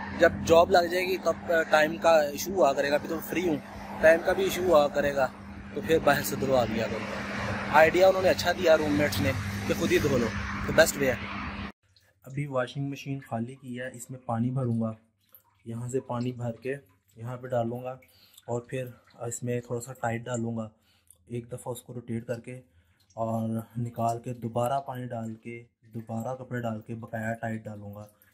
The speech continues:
ये मुझे इंस्ट्रक्शन मिली ऐसे धोना है। उसके बाद धोने के बाद खुश्क करूँगा। खुश्क के लिए I think, अ, ड्रायर इसकी है कि नहीं है, ड्रायर भी है, ठीक है।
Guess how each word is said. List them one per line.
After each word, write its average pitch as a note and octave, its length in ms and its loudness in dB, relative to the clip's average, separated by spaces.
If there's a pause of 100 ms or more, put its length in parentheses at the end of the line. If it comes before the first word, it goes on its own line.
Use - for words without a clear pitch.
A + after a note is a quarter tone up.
(140)
ये B2 80 -8
मुझे B2+ 260 -6
इंस्ट्रक्शन A#2+ 460 -4
मिली A2+ 280 -2
ऐसे G#2+ 220 -8
धोना G2+ 260 -16
है। F#2+ 60 -20 (420)
उसके C3 280 -10
बाद B2 300 -2 (420)
धोने A#2+ 400 -4
के C3 140 -4
बाद G#2 280 -12 (340)
खुश्क C#3 240 -6
करूँगा। A#2+ 500 -6 (640)
खुश्क - 240 -8
के C3+ 100 0
लिए C3 240 2
I B2+ 40 -4
think, - 220 -10 (500)
अ, A#2+ 220 0 (720)
ड्रायर A#2+ 500 4 (680)
इसकी B2+ 280 -10
है A#2 400 0
कि B2 140 -6
नहीं A#2 260 0
है, G#2+ 200 -8 (760)
ड्रायर C3+ 320 2
भी C#3 260 -4
है, G#2 320 -10 (360)
ठीक B2 180 -4
है। D3 200 -8